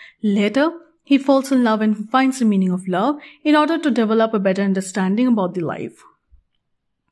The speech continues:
Well, at this stage, a lot of unexpected twists and turns occurred in his life,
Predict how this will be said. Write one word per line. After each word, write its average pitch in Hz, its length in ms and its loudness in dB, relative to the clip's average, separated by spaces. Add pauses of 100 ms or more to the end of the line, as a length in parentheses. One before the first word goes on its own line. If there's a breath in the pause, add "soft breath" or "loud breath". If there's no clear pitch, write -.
(160)
Well, 208 200 0
at 214 120 0
this 208 180 -4
stage, 247 440 0 (300 loud breath)
a 254 40 0
lot 254 160 2
of 294 120 -2
unexpected 254 640 -2
twists 214 340 -2
and 220 160 0
turns 208 260 -2
occurred 208 280 -4
in 196 80 -4
his 196 260 -6
life, 202 260 -4